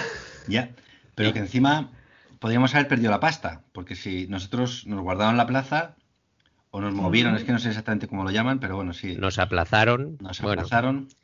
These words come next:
Speaker 1: sí. Pero si no te apuntabas, pues perdías la plaza y con ello la pasta,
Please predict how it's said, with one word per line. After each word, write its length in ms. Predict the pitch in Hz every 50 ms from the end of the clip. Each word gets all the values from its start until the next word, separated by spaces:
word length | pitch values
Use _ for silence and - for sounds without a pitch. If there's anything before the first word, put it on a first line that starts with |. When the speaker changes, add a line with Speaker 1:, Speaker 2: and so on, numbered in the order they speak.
| _ _ _ -
Speaker 1:
sí. 280 | - 107 90 - - _ - - - - - _ _ _ _ _ _ _ _ _ _ _
Pero 240 | - 117 110 107 101
si 200 | - - 110 107
no 180 | 107 117 120
te 120 | 123 135 131
apuntabas, 840 | 127 123 131 131 127 127 139 139 139 151 165 175 175 - - - _ _ _ _ _
pues 580 | - 104 98 90 87 - - - - - - - _ _ _ _
perdías 540 | - 104 101 104 107 98 90 90 - - -
la 120 | 95 92 92
plaza 420 | 117 120 123 123 143 143 156 147
y 640 | 127 110 98 95 90 90 87 85 85 82 82 85 85 82
con 180 | - 92 92 92
ello 260 | 95 104 113 120 123
la 140 | 107 - -
pasta, 380 | 101 98 - - - 85 -